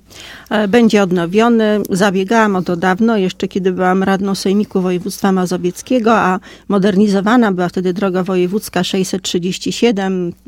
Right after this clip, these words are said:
prowadząca z Węgrowa do Warszawy. To wtedy też zabiegałam o to, aby jednocześnie,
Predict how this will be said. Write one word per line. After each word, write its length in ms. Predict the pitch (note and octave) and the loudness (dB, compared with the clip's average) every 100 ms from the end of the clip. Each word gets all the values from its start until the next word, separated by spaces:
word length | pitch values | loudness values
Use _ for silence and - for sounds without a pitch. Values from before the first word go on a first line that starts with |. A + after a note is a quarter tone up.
| - | -10
prowadząca 540 | D#3 D#3 D#3+ F3 - F3 | -8 -6 -6 -4 -4 -2
z 80 | |
Węgrowa 500 | E3 F3+ F3 F3+ D#3 | -2 -2 0 -2 -4
do 200 | D#3 D#3+ - - - - F#3 | -4 -6 -8 -16 -20 -8 -2
Warszawy. 640 | G3 F3+ - A3 G#3 G3+ | -2 0 0 0 2 -2
To 140 | F3+ | -4
wtedy 260 | - F#3 F#3 | -6 -4 -4
też 360 | F#3 F#3 - | -4 -4 -2
zabiegałam 680 | F#3 G3+ F#3+ F#3 A#3+ C4 A3 | -2 0 0 0 0 2 2
o 80 | G#3+ | 0
to, 160 | - C#4 | 2 2
aby 200 | A3+ A#3+ | 4 2
jednocześnie, 720 | A#3+ G#3 A#3 D4 C#4+ - B3 | 2 0 0 0 2 2 2